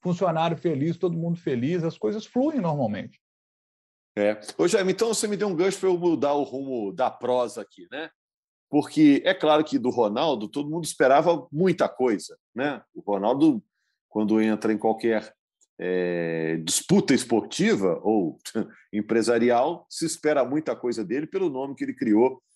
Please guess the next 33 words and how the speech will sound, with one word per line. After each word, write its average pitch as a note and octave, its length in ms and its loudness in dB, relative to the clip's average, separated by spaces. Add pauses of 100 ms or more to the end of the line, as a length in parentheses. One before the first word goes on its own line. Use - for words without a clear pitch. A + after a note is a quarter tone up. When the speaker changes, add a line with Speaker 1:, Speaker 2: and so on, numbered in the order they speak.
(120)
Speaker 2:
merecidamente B2 680 -2
no B2+ 80 -8
futebol. G2 640 -2 (880)
A D3+ 40 -4
gente A#3 220 0
já A#3+ 120 6
tá E3 140 2
naquele C3+ 280 -2
esquema A#2+ 340 -4
de G#2 80 -6
balanço, A2 560 -2
Fernanda, G2 540 -8
e F#2 640 2 (400)
Gabriel A2 560 6
e - 20 6
Jaime. F2+ 340 0 (320)
Aí A#3 140 4
eu B3 100 2
pergunto: A#2+ 640 -2
o - 100 -20
Cruzeiro E3 360 0
tá G3+ 140 0
aí D#3+ 180 2
praticamente B2 600 -6
classificado A#2 600 -2
já A2 100 2
pra A2 160 -4
Série G2+ 300 -4
A. E2 80 -2 (540)
De A3 200 -4
quem E3+ 640 -2 (340)
vocês E3 340 2
esperavam D3 720 0